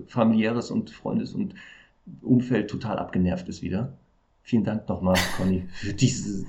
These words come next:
Speaker 1: Sache jetzt wieder.
Speaker 2: Und was ist der Grund für eure Trennung? Ja, Mantrailing und Pferde.
Speaker 1: Genau. Der redet den
Speaker 2: Ja,
Speaker 1: ganzen
Speaker 2: sehr
Speaker 1: Tag
Speaker 2: schön.
Speaker 1: nur über diesen Scheiß da. Äh, stopp,
Speaker 2: Mhm.
Speaker 1: stopp, stopp, das ist nicht Scheiß, ne? Also jetzt in, äh,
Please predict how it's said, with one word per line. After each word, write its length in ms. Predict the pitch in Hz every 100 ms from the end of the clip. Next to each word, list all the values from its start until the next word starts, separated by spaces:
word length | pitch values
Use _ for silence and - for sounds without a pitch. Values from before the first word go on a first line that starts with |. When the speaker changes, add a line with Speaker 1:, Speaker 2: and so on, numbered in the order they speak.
| -
Speaker 1:
Sache 320 | 117 104 104
jetzt 260 | 87 -
wieder. 220 | - 101 220
Speaker 2:
Und 140 | 208
was 180 | 214 220
ist 140 | 208
der 80 | 196
Grund 200 | 208 220
für 80 | -
eure 200 | 185 190
Trennung? 320 | - 190 185
Ja, 140 | 170 170
Mantrailing 540 | 165 190 190 180 170
und 120 | 170
Pferde. 280 | - 170 170 - 190 190 185 -
Speaker 1:
Genau. 360 | 320 285 - 135 - - - - - -
Der 160 | 123
redet 240 | 123 123 135
den 80 | 131
Speaker 2:
Ja, 60 |
Speaker 1:
ganzen 340 | 120 131 135 131
Speaker 2:
sehr 140 | -
Speaker 1:
Tag 160 | 127 -
Speaker 2:
schön. 100 | 120
Speaker 1:
nur 80 |
über 120 | - 113
diesen 200 | - 113
Scheiß 440 | - 110 113 -
da. 240 | - - - - - - - - - -
Äh, 200 | 160 156
stopp, 200 | 196 160
Speaker 2:
Mhm. 20 |
Speaker 1:
stopp, 100 | -
stopp, 140 | 117 -
das 120 | 92
ist 40 | -
nicht 120 | -
Scheiß, 240 | - - -
ne? 120 | -
Also 140 | 92
jetzt 320 | 92 - - -
in, 300 | 98 90 -
äh, 180 | 98